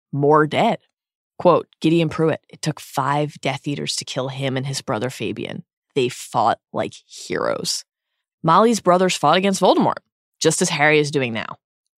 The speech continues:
They paid the ultimate price, just as everyone in Molly's family risks doing every day right now. It's an incredible honor to receive this gift that once belonged to such a person.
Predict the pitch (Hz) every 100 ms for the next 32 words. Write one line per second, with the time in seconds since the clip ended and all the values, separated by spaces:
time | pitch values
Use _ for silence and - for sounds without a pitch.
0 | _ _ - 180 175 175 180 180 185 180
1 | 185 170 208 240 180 - 151 - 160 139
2 | 147 165 160 151 139 127 156 156 - 151
3 | 151 160 143 147 - - - - _ 156
4 | 170 170 180 175 165 180 190 196 277 -
5 | _ _ _ _ _ - 165 208 190 -
6 | - 202 196 180 151 120 90 - - _
7 | - 156 147 147 135 113 - - - -
8 | - _ _ _ _ 147 156 160 156 -
9 | 151 117 120 120 - - 104 - - -
10 | - -